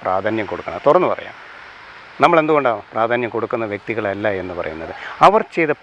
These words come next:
പ്രവർത്തികളാണ്, ആ പ്രവർത്തികളാണ് ഏറ്റവും കൂടുതൽ ഊന്നൽ കൊടുക്കുന്നത്. അങ്ങനെ ഊന്നൽ കൊടുക്കുമ്പോഴോ ജനത്തിന് ഇഷ്ടത്തിനനുസരിച്ചിട്ട് ഈ പ്രദേശത്തെ വാർഡിലെ ജനങ്ങൾക്ക് ഇഷ്ടത്തിനനുസരിച്ച് അവരുടെ ക്ഷേമവും വികസന പ്രവർത്തനങ്ങളിലും കഴിഞ്ഞ പ-, അഞ്ച്, അഞ്ചും പത്ത് കൊല്ലമായിട്ട് ബി ജെ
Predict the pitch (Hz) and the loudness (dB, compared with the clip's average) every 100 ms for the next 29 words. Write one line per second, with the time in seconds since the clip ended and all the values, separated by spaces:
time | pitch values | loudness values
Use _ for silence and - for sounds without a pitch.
0 | - 110 123 131 - 131 98 80 76 80 | -4 -4 -2 -6 -4 -4 -4 -6 -10 -16
1 | - - - - 175 - - 151 190 - | -18 -20 -12 2 2 4 0 0 0 -2
2 | 156 135 123 110 123 110 104 98 95 107 | 0 0 -2 -6 -8 -10 -8 -8 -8 -6
3 | 110 - 80 - 82 - 139 190 202 170 | -6 -6 -8 -10 -8 0 4 4 4 2
4 | 147 131 117 113 110 104 92 98 - - | 0 -2 -6 -6 -6 -6 -6 -10 -20 -20
5 | - - 113 117 110 110 - 127 - 117 | -20 -8 -2 -2 -2 -4 -4 -8 -6 -6
6 | 117 - 104 107 104 104 - 104 110 - | -4 -4 -4 -4 -4 -4 -2 0 0 0
7 | - 170 - - - 92 104 117 117 120 | 0 0 -2 -18 -12 0 4 4 2 0
8 | 120 - 107 113 120 123 120 - - 131 | -2 -4 -4 -2 0 -2 -2 -6 -6 -6
9 | 117 110 107 - - 104 107 - 104 104 | -6 -6 -6 -6 -4 -4 -2 -4 -2 -2
10 | 107 101 104 - 110 104 98 95 98 101 | -4 -4 -6 -4 -6 -2 -4 -2 -4 -4
11 | 104 123 - - - - 180 185 107 - | 0 0 0 -4 -18 -10 -8 -6 -4 0
12 | 113 117 113 117 110 107 - 107 - 120 | 0 -2 -4 -4 -4 -6 -4 -4 -2 -2
13 | 107 104 101 95 98 95 98 - | -2 -2 -4 -6 -8 -6 -8 -6